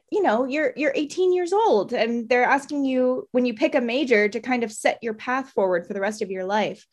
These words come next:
So I picked journalism, and there was something about it that I thought really stuck. And I, I was like, "I can do these little English assignments when they ask you to write one page on Grindle or whatever." And I liked doing them,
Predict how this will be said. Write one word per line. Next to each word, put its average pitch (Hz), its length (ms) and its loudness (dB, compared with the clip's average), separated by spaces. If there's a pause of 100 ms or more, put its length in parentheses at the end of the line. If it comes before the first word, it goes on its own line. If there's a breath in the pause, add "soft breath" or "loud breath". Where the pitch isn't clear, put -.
(520 soft breath)
So 302 720 4
I 339 60 2
picked 508 240 4
journalism, 226 720 0
and 302 180 2
there 320 100 4
was 320 140 0
something 440 340 -2
about 269 360 2
it 285 260 4
that 247 300 4 (640)
I 294 140 4
thought 320 300 4
really 294 260 0
stuck. 220 520 -2
And 233 220 2
I, 226 300 -4 (100)
I 247 260 4
was 247 160 4
like, 233 160 2
"I 269 100 4
can 262 180 0
do 320 180 2
these 330 100 2
little 302 300 -2
English 285 320 0
assignments 226 800 -2
when 233 160 0
they 220 100 2
ask 220 240 -2
you 254 80 0
to 233 80 4
write 220 240 2
one 233 320 -2
page 240 560 2
on 208 640 2
Grindle 220 640 2
or 196 160 4
whatever." 190 520 0 (320 loud breath)
And 240 600 4 (240)
I 277 80 8
liked 370 380 4
doing 339 280 2
them, 170 300 2